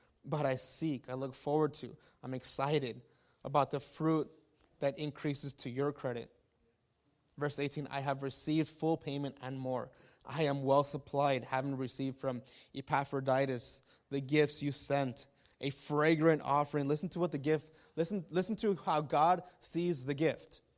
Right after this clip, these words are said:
This is the way God sees the gift. "A fragrant offering, a sacrifice acceptable and pleasing to God." Verse nineteen, and in this context, this is what Paul says, "And my God will supply every need of yours according to his riches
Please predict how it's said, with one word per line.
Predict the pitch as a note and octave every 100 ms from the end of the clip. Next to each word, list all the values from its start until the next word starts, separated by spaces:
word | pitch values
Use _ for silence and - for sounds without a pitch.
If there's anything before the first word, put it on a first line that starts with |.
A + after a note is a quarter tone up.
| _ _ _ _ _ _ -
This | E3
is | F#3+
the | G#3+
way | G3+
God | E3 E3+
sees | E3 F#3
the | D3+
gift. | C#3+ E3 B2 - - - _ -
"A | D3+
fragrant | - D3+ E3+ F#3 F#3 E3
offering, | B2+ E3+ E3+ D3+ C3 -
a | D3
sacrifice | - - D#3+ E3 E3 F3 E3+ D3+
acceptable | C#3 - D#3+ D#3+ D#3+ E3+ F3 E3+ - _ D#3
and | D#3
pleasing | - D3 D3+ D3+ D3+
to | - C#3
God." | D3+ C#3
Verse | C#3 D3+
nineteen, | D#3 D#3+ D#3 D3+ C3 - D3
and | D#3 F3
in | F#3+ G3+
this | G3
context, | - F#3 G3+ F#3+ D#3 - - _ _ -
this | D#3+ D#3+
is |
what | E3 E3
Paul | E3 D#3+
says, | D#3+ F3 D#3 A#2 - - - -
"And | E3 E3+ D3 D3+
my | D3 E3+ G3+ G#3
God | D#3 G3 F#3 C#3 B2+ - - -
will | D3+
supply | D#3 E3 - E3+ D#3 C#3+
every | - F3 F#3 F#3+ F3+
need | D#3+ E3+ D#3+
of | C#3
yours | C#3+ E3+ E3+ C#3 A#2+
according | - C#3 - E3 D3+
to | D3
his | C3+ D#3+ D#3 C#3
riches | D3+ D#3 D3+ C#3